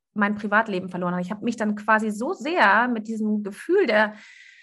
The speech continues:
des Seins und des Glücklichseins dort in dem Beruf wohlgefühlt, dass ich tatsächlich all mein ganzes Leben außerhalb von dieser Familie, die ich dort hatte,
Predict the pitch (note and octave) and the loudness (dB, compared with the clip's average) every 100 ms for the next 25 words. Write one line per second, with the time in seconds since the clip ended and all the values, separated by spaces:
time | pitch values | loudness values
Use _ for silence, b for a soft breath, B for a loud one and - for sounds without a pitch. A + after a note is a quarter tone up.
0 | B _ A3 G#3 G#3 G3+ A#3 D#4 C4+ B3+ | B _ 0 0 -2 4 6 6 0 -4
1 | - G#3+ - G#3+ G#3 G#3+ G4 C4+ B3 - | -4 -4 -2 -4 -2 -2 -2 -2 -4 2
2 | G#3 G#3 A3+ A#3 A3 G3+ G3 G3 C4 G4+ | 2 2 -2 -2 0 0 -2 -4 0 0
3 | - G3 G3 G3+ - A#3+ B3 A3+ A3 - | 0 -2 -2 -6 -6 -4 0 -2 -2 -8
4 | A3 A3+ G#3+ A3+ A3+ A3 - - E4 D#4+ | -6 -6 -6 -6 -6 -10 -4 6 6 6
5 | A3 G3+ G#3 B3+ C4 B3 - A#3 G#3+ F#3+ | 4 2 2 0 0 -8 -6 -6 -4 0
6 | A#3 C#4 C4 B3 B3 A3 G#3+ G#3 A3 A3 | 0 0 -4 -6 -4 -2 -2 -2 -2 -2
7 | G#3+ G#3 G#3 G3 - F#3+ G#3 | -2 -4 -6 -8 -8 -8 -8